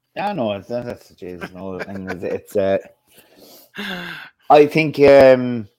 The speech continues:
Speaker 1: I think it's, uh, look, I, I think it's a good enough decision. Um, you have to keep some form of, uh, continuity through. I think he's very passionate. He's a passionate guy. He's proven that in his, in his past careers.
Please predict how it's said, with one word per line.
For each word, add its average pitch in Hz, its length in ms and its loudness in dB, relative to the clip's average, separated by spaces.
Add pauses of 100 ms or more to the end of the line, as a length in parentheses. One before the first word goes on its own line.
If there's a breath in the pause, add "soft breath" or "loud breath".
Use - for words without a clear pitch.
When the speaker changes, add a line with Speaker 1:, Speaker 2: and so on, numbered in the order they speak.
(560)
Speaker 1:
I 135 80 2
think 135 200 -2
it's, 113 100 -6
uh, 110 420 -4
look, - 220 -4 (100)
I, 117 320 -6
I 113 140 -6
think 113 160 -10
it's 101 100 -14
a 95 40 -18
good 90 180 -8
enough 95 180 -16
decision. 92 400 -16 (1120)
Um, 87 640 -8
you 95 160 -16
have 107 220 -6
to 95 80 -18
keep 95 260 -12
some 95 220 -18
form 90 500 -10
of, 87 380 -12 (160)
uh, 85 280 -8
continuity 90 720 -14
through. 95 440 -10 (600)
I 95 80 -4
think 98 220 -12
he's 95 140 -10
very 101 240 -2
passionate. 95 420 -8
He's 95 160 -14
a 98 40 -10
passionate 110 440 -4
guy. 110 320 0 (720)
He's 95 160 -14
proven 95 400 -10
that 95 220 -8
in 92 100 -14
his, 87 180 -14
in 95 160 -16
his 90 160 -18
past - 360 -10
careers. 101 500 -8